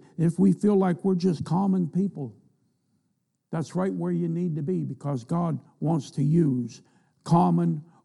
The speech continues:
ordinary, everyday people to do extraordinary things through the power of his Holy Spirit. Hmm.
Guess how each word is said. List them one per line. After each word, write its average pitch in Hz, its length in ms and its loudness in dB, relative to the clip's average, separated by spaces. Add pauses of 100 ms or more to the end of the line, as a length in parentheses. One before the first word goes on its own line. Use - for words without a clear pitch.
(120)
ordinary, 151 720 4 (500)
everyday 135 760 4 (680)
people 131 480 4 (100)
to 151 120 0
do 143 300 0 (120)
extraordinary 139 1000 -4
things 123 680 -4 (440)
through 131 140 -2
the 131 100 -2
power 143 380 -6
of 123 80 -12
his 135 160 -10
Holy 143 320 -10
Spirit. 123 480 -18 (1400)
Hmm. 175 340 4